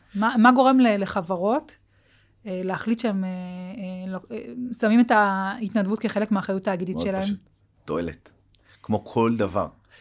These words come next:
Speaker 2: הם צריכים, אה, לה-, הם צריכ-, ח-, חברות צריכות להבין, ואין עם זה שום בעיה,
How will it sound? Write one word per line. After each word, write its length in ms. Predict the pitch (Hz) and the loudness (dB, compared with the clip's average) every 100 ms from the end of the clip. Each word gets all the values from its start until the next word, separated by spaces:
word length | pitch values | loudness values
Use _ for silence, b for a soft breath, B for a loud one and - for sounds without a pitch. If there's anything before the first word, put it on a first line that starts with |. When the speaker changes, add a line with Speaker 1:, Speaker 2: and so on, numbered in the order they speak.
| b | b
Speaker 2:
הם 120 | 95 95 | -8 -8
צריכים, 460 | - 113 117 120 120 B B - | -4 0 0 -2 -8 B B -4
אה, 180 | 87 85 | -2 -2
לה-, 240 | 82 85 82 85 | -2 -2 -4 -6
הם 100 | 85 | -10
צריכ-, 300 | - - - | -12 -14 -14
ח-, 180 | - 92 82 | -10 -8 -8
חברות 440 | - 90 98 147 | -6 0 2 2
צריכות 260 | 147 123 120 | 0 -4 0
להבין, 280 | 95 120 120 | 0 0 0
ואין 180 | 107 | 0
עם 60 | 117 | -2
זה 120 | 101 | -4
שום 300 | 98 - 147 | -6 -6 0
בעיה, 300 | 131 101 110 | 2 4 2